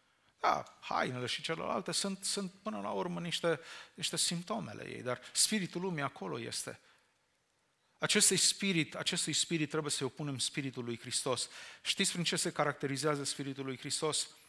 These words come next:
Roada Duhului, altruismul, cumpătarea, răbdarea, smerenia, iubirea. Ăla este spiritul lui Hristos.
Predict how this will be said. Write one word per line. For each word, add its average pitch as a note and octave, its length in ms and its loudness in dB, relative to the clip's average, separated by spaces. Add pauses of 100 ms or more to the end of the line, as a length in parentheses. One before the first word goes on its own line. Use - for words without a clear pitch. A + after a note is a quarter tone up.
(1800)
Roada F3+ 280 -4
Duhului, C#3 420 -8 (520)
altruismul, C3+ 840 0
cumpătarea, B2+ 680 -4
răbdarea, A#2 480 -2
smerenia, B2 640 -2 (280)
iubirea. C3+ 600 -8 (1080)
Ăla F#3+ 100 4
este A3+ 200 4
spiritul A#2 480 -2
lui A#2+ 140 -10
Hristos. - 580 -6